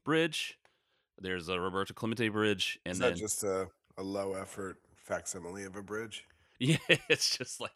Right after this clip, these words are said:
Speaker 1: a, yeah, it's a, you can't actually walk across it. It's two-dimensional.
Speaker 2: Yeah,
Speaker 1: Um,
Speaker 2: right.
Speaker 1: no, there's all these bridges, and, uh, you know, that's where, it is where Andy Warhol's from, and we, um, we got to see some cool stuff in the city. We went to the Andy Warhol Museum, which I'm a
Speaker 2: Yeah.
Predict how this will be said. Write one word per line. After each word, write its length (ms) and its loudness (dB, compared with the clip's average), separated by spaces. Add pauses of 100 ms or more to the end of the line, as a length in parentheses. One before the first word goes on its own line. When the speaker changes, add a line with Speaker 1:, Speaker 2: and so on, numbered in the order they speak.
Speaker 1:
a, 40 -4 (140)
yeah, 180 -2
it's 140 -8
a, 60 -8 (180)
you 80 -4
can't 220 4
actually 260 6
walk 240 8
across 300 4
it. 100 0
It's 200 -4
two-dimensional. 600 -2 (340)
Speaker 2:
Yeah, 260 10
Speaker 1:
Um, 160 2
Speaker 2:
right. 280 0 (560)
Speaker 1:
no, 280 8
there's 140 2
all 100 8
these 120 2
bridges, 520 6
and, 260 2
uh, 320 4
you 120 -6
know, 140 -2
that's 240 -6
where, 220 -2 (100)
it 140 0
is 160 -6
where 200 2
Andy 200 2
Warhol's 380 2
from, 320 -2
and 100 -2
we, 240 2
um, 400 0 (220)
we 100 -2
got 140 4
to 60 0
see 140 -2
some 160 -2
cool 200 0
stuff 400 2
in 40 -2
the 60 -2
city. 400 0
We 160 -4
went 200 0
to 60 0
the 120 2
Andy 180 2
Warhol 320 2
Museum, 540 -2 (1040)
which 280 2
I'm 240 4
a 60 2
Speaker 2:
Yeah. 140 -6